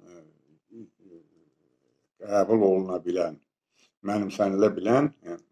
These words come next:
şəkilə gətirib salsınlar və bu yerdə də o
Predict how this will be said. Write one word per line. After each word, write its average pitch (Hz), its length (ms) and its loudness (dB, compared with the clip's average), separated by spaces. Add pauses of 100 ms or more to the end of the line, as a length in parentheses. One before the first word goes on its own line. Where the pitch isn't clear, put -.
(320)
şəkilə 113 520 -4
gətirib 90 360 -6
salsınlar 98 600 -6
və 196 160 4 (500)
bu 156 300 0
yerdə 165 500 6
də 196 160 4
o 165 280 2